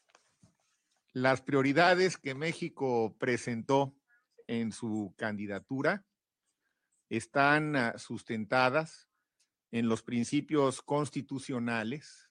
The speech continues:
de la política exterior de México y en la Carta de las Naciones Unidas, eh, los cuales serán las guías que normen nuestro trabajo durante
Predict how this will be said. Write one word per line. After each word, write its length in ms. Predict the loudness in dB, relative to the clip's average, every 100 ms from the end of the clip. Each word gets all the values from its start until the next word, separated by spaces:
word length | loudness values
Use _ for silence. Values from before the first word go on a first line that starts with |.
| _
de 220 | -14 -10
la 180 | -8 -8
política 640 | -8 -8 -6 -8 -6 -8 -8
exterior 720 | -10 -10 -4 -2 -2 -2 -8 _ _ _ _ _ _
de 140 | -4
México 600 | -2 0 -2 -6 -6 -6 _ _ _ _
y 120 | -4
en 100 | 0
la 140 | 0 2
Carta 540 | 2 2 0 -4 -6 _ _
de 140 | -4
las 180 | 0 0
Naciones 680 | 0 -2 -2 -2 0 -2 -4
Unidas, 560 | -6 -6 -8 -12 -18 _ _ _ _ _ _ _ _
eh, 420 | -8 -6 -8 -10 -18 _ _ _
los 220 | -8 -8
cuales 380 | 0 4 4 2
serán 560 | 0 2 4 4 2 -4 _ _ _ _ _ _ -20 -10
las 560 | -6 -4 -4 -6 -12 -20 _
guías 800 | -12 -6 0 2 2 0 -14 -20 _ _ _ _ _ -6
que 160 | -4
normen 720 | 0 2 2 0 -2 -2 -6 _ _ _ _ _ -2
nuestro 400 | 2 2 0 -4
trabajo 580 | 0 2 2 0 -6
durante 760 | -8 -4 -4 -4 -4 -4 -6 -10